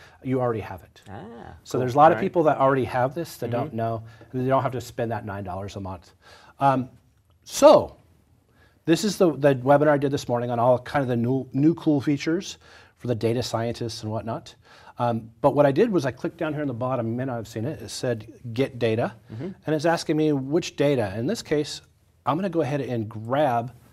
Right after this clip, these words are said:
Speaker 1: that file that we were
Speaker 2: Yep.
Speaker 1: just working on, and there it
Speaker 2: There it
Speaker 1: is. I didn't lose it this time.
Speaker 2: Nope.
Speaker 1: I like it when I don't lose files. And what this is gonna do is back underneath my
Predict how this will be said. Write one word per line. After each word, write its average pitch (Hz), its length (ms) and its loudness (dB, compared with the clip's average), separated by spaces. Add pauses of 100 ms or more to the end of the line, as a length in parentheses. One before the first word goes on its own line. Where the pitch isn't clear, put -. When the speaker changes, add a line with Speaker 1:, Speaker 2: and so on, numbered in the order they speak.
(500)
Speaker 1:
that 123 180 0
file 139 360 4
that 117 140 0
we 120 140 -2
were 120 60 -2
Speaker 2:
Yep. 117 80 -6
Speaker 1:
just 113 200 -8
working 113 300 -10
on, 90 220 -14 (180)
and 147 260 -4
there 120 160 -4
it 147 60 -4
Speaker 2:
There 254 80 -4
it - 20 -4
Speaker 1:
is. - 180 -14 (380)
I - 60 -6
didn't 165 200 2
lose 127 180 2
it 117 60 -6
this 113 160 -6
time. 95 220 -6
Speaker 2:
Nope. 151 240 -8 (140)
Speaker 1:
I 139 60 2
like 156 260 4
it - 80 -2
when 131 80 -2
I 120 80 2
don't 117 160 -4
lose 123 180 -4
files. 101 400 -12 (1500)
And 131 120 -2
what 131 100 -4
this 147 160 0
is 156 100 -2
gonna 151 160 0
do 165 460 2 (140)
is 139 200 -2
back 147 440 0
underneath 143 440 -2
my 117 320 -2